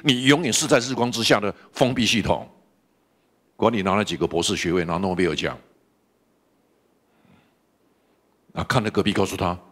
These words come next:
：“你的眼镜不太好。”告诉隔壁：“你要换一副好的眼镜。”那叫洞察力。你需要洞察力，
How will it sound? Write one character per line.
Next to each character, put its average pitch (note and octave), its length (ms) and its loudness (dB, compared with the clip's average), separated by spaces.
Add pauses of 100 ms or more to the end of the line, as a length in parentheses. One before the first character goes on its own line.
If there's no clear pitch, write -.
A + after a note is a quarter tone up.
(580)
：“你 F2+ 140 0
的 G#2+ 80 4
眼 F#2 260 0
镜 F#2+ 240 0
不 E2+ 80 -4
太 F#2+ 160 -2
好。” - 400 -8 (2500)
告 A2+ 80 2
诉 G2+ 140 -2
隔 G2 80 -2
壁 G2 120 2 (140)
：“你 G#2+ 60 4
要 B2+ 120 6
换 B2+ 180 2
一 A2+ 40 -2
副 A#2 160 -2
好 F2 160 2
的 E2+ 80 2
眼 D#2+ 180 0
镜。” D2+ 320 -2 (1700)
那 B2+ 120 2
叫 A#2+ 120 4
洞 G2+ 220 2
察 D2 280 -4
力。 D#2+ 200 -2 (1300)
你 G#2 180 -4
需 - 180 2
要 B2+ 40 6
洞 G2+ 220 2
察 D2+ 220 -8
力， D#2+ 180 -4